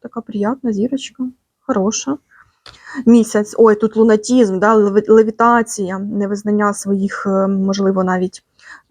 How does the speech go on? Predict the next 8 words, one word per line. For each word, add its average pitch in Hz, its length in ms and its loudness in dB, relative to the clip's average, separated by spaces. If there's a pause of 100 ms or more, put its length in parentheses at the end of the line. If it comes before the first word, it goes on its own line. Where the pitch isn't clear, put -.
ем, 208 960 -4 (320)
як - 100 -20
це - 120 -14
сказати, 190 680 -6 (380)
талантів, 226 880 0
так, 220 320 -6
здібностей. 196 920 -2
Мгм. 202 520 -4